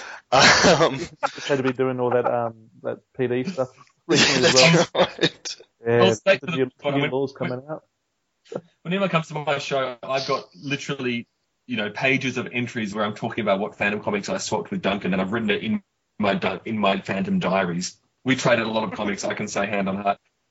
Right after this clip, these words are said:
Speaker 3: despite how, how it may look, particularly to modern day eyes, it was a most innocent,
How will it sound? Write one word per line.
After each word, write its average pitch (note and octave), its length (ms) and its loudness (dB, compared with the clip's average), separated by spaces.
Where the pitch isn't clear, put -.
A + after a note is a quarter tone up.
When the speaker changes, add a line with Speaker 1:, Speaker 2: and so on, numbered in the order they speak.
Speaker 3:
despite A#2 480 2
how, - 160 -4
how B2+ 280 0
it A#2+ 60 -4
may A2+ 140 0
look, B2 220 -4
particularly C3+ 340 -6
to A2+ 60 -4
modern A#2 260 -2
day G2+ 160 0
eyes, G2 320 -4
it - 80 -14
was G2+ 180 -6
a G#2+ 220 -6
most A#2+ 520 0
innocent, A2 460 -6